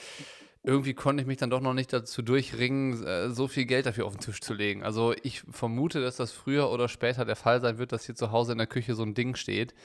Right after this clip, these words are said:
Aber ja, ich ringe da mit mir. Irgendwie, ich, also ich find es geil auf der einen Seite, auf der anderen Seite sehe ich den Sinn, da-, Zweck darin überhaupt nicht, so ein Ding zu Hause zu haben. <laughs> Von daher, äh, ein Dilemma, wenn man so will.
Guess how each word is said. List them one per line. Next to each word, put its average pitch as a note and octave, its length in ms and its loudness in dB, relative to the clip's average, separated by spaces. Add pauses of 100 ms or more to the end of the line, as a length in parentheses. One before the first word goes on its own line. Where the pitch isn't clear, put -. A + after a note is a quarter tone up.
(460)
Aber A2 800 4
ja, G2 380 2
ich A2 240 -10
ringe B2+ 260 4
da F2+ 160 2
mit G2 180 -6
mir. G2 340 -2 (100)
Irgendwie, A#2 480 -4
ich, C3 320 0
also C3 140 6
ich C3 160 2
find F3 160 0
es - 180 -4
geil D3+ 240 4
auf C#3+ 120 2
der A#2+ 120 0
einen C3 200 0
Seite, B2 320 2
auf A#2 80 -4
der - 140 -2
anderen C3 220 0
Seite B2+ 540 2
sehe A#2+ 280 -2
ich B2 80 -4
den A2+ 200 0
Sinn, C3+ 340 -2
da-, A#2+ 220 -2 (240)
Zweck - 260 0
darin A#2 320 -2
überhaupt A2+ 500 6
nicht, G2+ 220 -10
so A#2+ 80 -6
ein G#2+ 120 -2
Ding G#2+ 140 0
zu G#2+ 120 -2
Hause A2 240 6
zu G#2 160 0
haben. G2+ 240 2 (320)
<laughs> A2+ 280 -10
Von A2 200 -4
daher, G#2+ 340 4
äh, G#2+ 380 -2 (360)
ein C#3 140 4
Dilemma, D3 480 6
wenn G#2+ 120 -6
man G#2 120 -2
so G#2+ 140 -10
will. G#2 160 -8